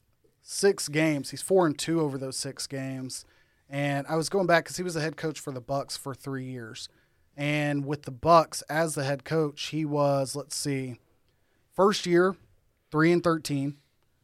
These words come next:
Um, and this was taking over a nine and seven Gruden team. So he took over right after Gruden, uh, was gone. But then he went ten and six in the second year,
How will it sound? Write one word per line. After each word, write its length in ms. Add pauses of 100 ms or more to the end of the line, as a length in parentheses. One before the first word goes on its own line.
Um, 360
and 100
this 180
was 100
taking 300
over 200
a 40
nine 280
and 120
seven 320
Gruden 340
team. 220
So 140
he 100
took 200
over 120
right 160
after 180
Gruden, 400 (380)
uh, 300
was 180
gone. 400 (340)
But 120
then 100
he 60
went 200
ten 160
and 140
six 260
in 60
the 40
second 300
year, 180